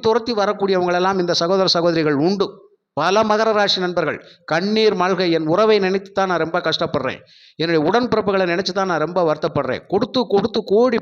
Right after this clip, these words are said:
புண்ணியம் செய்யற-, செஞ்சுட்டேன், நான் எவ்வளவோ உதவிகள் செஞ்சுட்டேன், ஆனால் எனக்கு கிடைப்பதெல்லாம் உபத்திரவம் தான்." உண்மைதான் ஐயா. இந்த விதத்திலும் கூட மகர ராசி நண்பர்கள் நீங்கள் பாதிக்கப்படுகின்றீர்கள். இங்கே சூரியன் அஷ்டமாதிபதி வேற, அவரும் நமக்கு பகை.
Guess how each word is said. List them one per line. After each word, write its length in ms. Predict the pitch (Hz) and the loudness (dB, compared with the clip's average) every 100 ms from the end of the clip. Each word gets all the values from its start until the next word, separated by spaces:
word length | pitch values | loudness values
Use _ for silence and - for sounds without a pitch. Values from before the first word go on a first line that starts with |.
| - | -2
புண்ணியம் 260 | 226 226 180 | -2 -2 0
செய்யற-, 260 | 202 196 - - - | 0 -2 -6 -16 -6
செஞ்சுட்டேன், 380 | 180 185 190 165 | -4 -4 -4 -4
நான் 140 | 123 98 120 | -4 -8 -4
எவ்வளவோ 300 | 170 233 285 262 | 0 2 2 0
உதவிகள் 340 | 247 233 214 | 2 2 2
செஞ்சுட்டேன், 360 | 170 165 139 110 156 | -2 -4 -6 -4 -2
ஆனால் 260 | 202 202 185 | 0 0 0
எனக்கு 220 | 196 196 | 0 -2
கிடைப்பதெல்லாம் 500 | 180 190 185 170 170 147 | -2 -2 0 2 0 0
உபத்திரவம் 480 | 175 175 160 147 147 | -2 0 0 0 0
தான்." 140 | 123 - _ _ _ _ _ _ _ _ _ _ _ _ _ _ _ - | -2 -8 _ _ _ _ _ _ _ _ _ _ _ _ _ _ _ -4
உண்மைதான் 420 | 180 226 202 190 185 | 0 2 0 0 0
ஐயா. 180 | 170 165 165 - _ _ _ _ _ _ _ - | 0 -4 -10 -20 _ _ _ _ _ _ _ -6
இந்த 160 | 185 254 | 0 2
விதத்திலும் 320 | 262 262 262 254 | 2 2 0 2
கூட 80 | 233 | 2
மகர 160 | 220 226 | 2 2
ராசி 280 | 214 196 | 0 0
நண்பர்கள் 320 | 190 190 175 165 | 0 0 0 0
நீங்கள் 240 | 160 143 | -2 0
பாதிக்கப்படுகின்றீர்கள். 880 | 156 165 160 147 135 131 117 92 87 - - _ _ _ _ _ _ _ _ _ _ _ | 0 0 -2 -2 -2 -2 -4 -8 -16 -18 -20 _ _ _ _ _ _ _ _ _ _ _
இங்கே 200 | 175 175 160 | -4 -2 0
சூரியன் 360 | 220 247 214 170 | 2 2 2 0
அஷ்டமாதிபதி 640 | 165 240 240 214 190 165 151 | 0 0 2 2 2 0 0
வேற, 100 | 127 - - _ 160 | -2 -6 -14 _ -2
அவரும் 260 | 190 254 | 2 2
நமக்கு 200 | 240 233 214 | 2 0 0
பகை. 260 | 165 151 | 0 -2